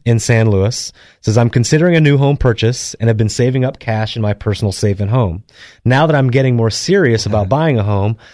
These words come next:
Speaker 1: I'm gathering all of my down payment money together. And I heard that I should avoid making large cash deposits into my account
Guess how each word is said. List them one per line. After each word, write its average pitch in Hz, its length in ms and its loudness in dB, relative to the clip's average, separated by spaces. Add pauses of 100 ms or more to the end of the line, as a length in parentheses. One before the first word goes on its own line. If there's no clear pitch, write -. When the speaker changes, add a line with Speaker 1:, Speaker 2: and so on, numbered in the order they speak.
(180)
Speaker 1:
I'm 110 140 0
gathering 127 520 2
all 123 360 0
of 127 80 -4
my 131 220 -2
down 117 300 -4
payment 113 360 -6
money 104 220 -8
together. 98 560 -2 (480)
And 113 580 2 (280)
I 117 140 0
heard 131 580 0
that 117 100 0
I 113 80 2
should 113 160 0
avoid 123 580 2
making 117 480 0
large 113 420 0
cash 110 400 -2
deposits 104 520 -2
into 110 140 0
my 107 180 0
account 104 420 -2